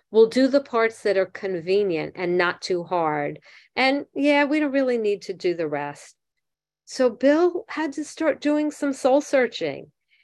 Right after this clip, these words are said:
He was saying, "Okay, I want to believe in God, but there's things that get in the way." He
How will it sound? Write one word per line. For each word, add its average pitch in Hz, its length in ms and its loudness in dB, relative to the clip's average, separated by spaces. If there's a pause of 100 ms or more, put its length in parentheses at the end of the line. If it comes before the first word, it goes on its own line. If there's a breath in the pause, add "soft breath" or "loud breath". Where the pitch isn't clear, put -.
(140)
He 269 160 2
was 247 180 6
saying, 202 460 0 (400)
"Okay, 254 380 0
I 208 80 4
want 196 420 2
to 202 60 2
believe 175 360 -4
in 160 140 -6
God, 151 480 -6 (540)
but 202 160 4
there's 185 260 0
things 220 400 2
that 170 220 -2
get 185 220 0
in 196 40 -8
the 180 100 -2
way." 139 500 -8 (360)
He 302 320 6